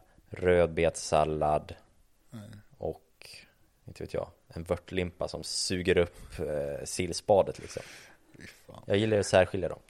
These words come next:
Speaker 2: Ja, jag, jag käkar ju inte sill, så jag
Speaker 1: Nej.
Speaker 2: har ju ryggen fri på den fronten. Men jag, jag är ju helt med på vad du, vad du menar där.
Speaker 1: Mm.
Speaker 2: Ehm.
Speaker 1: Eh, men det var två. Skinka, sill. Eh, ja. Så revbensspjäll gillar jag.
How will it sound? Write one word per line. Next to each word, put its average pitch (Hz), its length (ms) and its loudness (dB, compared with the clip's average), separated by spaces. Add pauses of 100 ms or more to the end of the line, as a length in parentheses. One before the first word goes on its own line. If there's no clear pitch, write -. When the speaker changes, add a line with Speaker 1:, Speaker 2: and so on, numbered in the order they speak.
(200)
Speaker 2:
Ja, 123 200 -8
jag, 165 280 8
jag 156 140 4
käkar 151 240 2
ju 151 60 0
inte 123 140 -2
sill, 104 320 -2 (120)
så - 140 -4
jag 127 120 4
Speaker 1:
Nej. 127 100 4
Speaker 2:
har 131 80 0
ju 131 120 2
ryggen 127 280 -4
fri 131 180 -2
på 127 100 -10
den 120 200 -2
fronten. 110 320 -8
Men 117 80 -4
jag, 120 180 -2
jag 131 140 0
är 131 60 2
ju 127 140 0
helt 117 480 -6
med 101 180 -8
på 101 60 -8
vad 98 100 -8
du, 98 40 -10
vad 95 240 -14
du 95 40 -12
menar 98 320 -14
där. 101 140 -14 (200)
Speaker 1:
Mm. 90 240 -6 (420)
Speaker 2:
Ehm. 104 1000 -16 (680)
Speaker 1:
Eh, 123 140 6
men 135 100 6
det 143 60 12
var 147 80 12
två. 104 260 6
Skinka, 139 540 6
sill. 98 520 2 (1040)
Eh, 98 560 -4 (800)
ja. 80 400 -6 (420)
Så 127 160 4
revbensspjäll 120 680 4
gillar 98 300 -2
jag. 69 200 -4